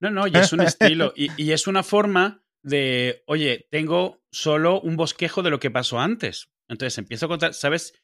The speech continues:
Speaker 1: Que es así, o sea, guardando, salvando todas las distancias necesarias. La primera trilogía de Star Wars es así. Aquí han pasado
Speaker 2: Cierto.
Speaker 1: cosas, eh, pero tú ya empiezas con las cosas ya empezadas y te van dando un poco de pistas para que vayas tirando, pero no las necesitas porque esta es la historia que te quiero contar.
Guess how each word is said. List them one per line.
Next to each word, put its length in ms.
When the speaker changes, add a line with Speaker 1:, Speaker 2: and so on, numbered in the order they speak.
Speaker 1:
Que 80
es 120
así, 500
o 40
sea, 160
guardando, 720
salvando 440
todas 140
las 120
distancias 400
necesarias. 480
La 80
primera 240
trilogía 360
de 60
Star 240
Wars 300
es 120
así. 400
Aquí 140
han 120
pasado 300
Speaker 2:
Cierto. 160
Speaker 1:
cosas, 420
eh, 440
pero 180
tú 100
ya 80
empiezas 360
con 200
las 100
cosas 240
ya 60
empezadas 520
y 40
te 100
van 220
dando 180
un 80
poco 180
de 120
pistas 380
para 200
que 120
vayas 280
tirando, 380
pero 160
no 100
las 100
necesitas 380
porque 220
esta 120
es 60
la 60
historia 260
que 80
te 120
quiero 140
contar. 300